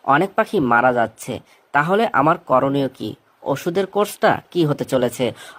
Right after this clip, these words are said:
অবশ্যই হিট লাইটের ব্যবস্থা করতে হবে। পাখির অবস্থা বুঝে একশো, দুইশো, তিনশো বা চারশো বা পাঁচশো ওয়াটের বাল্ব ঝুলাইতে হবে। পাশাপাশি যে ওষুধগুলো ব্যবহার করতে হবে, মাইক্রোনিট, ডক্সিএভেট, নাপা সিরাপ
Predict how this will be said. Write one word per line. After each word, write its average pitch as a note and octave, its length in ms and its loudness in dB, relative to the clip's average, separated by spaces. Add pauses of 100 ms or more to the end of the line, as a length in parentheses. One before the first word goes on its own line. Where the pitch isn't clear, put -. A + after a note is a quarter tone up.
(160)
অবশ্যই G#3 400 0
হিট D3+ 220 -2
লাইটের E3 300 0
ব্যবস্থা C3+ 380 0
করতে C#3 260 -6
হবে। C#3 180 0 (420)
পাখির C3 280 0 (180)
অবস্থা D#3+ 360 -2
বুঝে G#3 240 0 (240)
একশো, - 200 -4 (100)
দুইশো, D3 260 -2 (100)
তিনশো C#3+ 320 -2 (200)
বা C#3 80 2 (100)
চারশো B2+ 320 0
বা D3 140 4
পাঁচশো D3 260 -2
ওয়াটের F3 260 2 (340)
বাল্ব C3 280 4
ঝুলাইতে A#2+ 380 -2
হবে। A#2 180 -4 (440)
পাশাপাশি A3+ 520 2 (260)
যে D3+ 80 2 (180)
ওষুধগুলো F#3 480 0
ব্যবহার C3 340 2
করতে C#3 220 -8
হবে, B2 260 -4 (260)
মাইক্রোনিট, G#3+ 520 2 (260)
ডক্সিএভেট, G3 640 0 (240)
নাপা C#3 240 2
সিরাপ C3+ 340 -2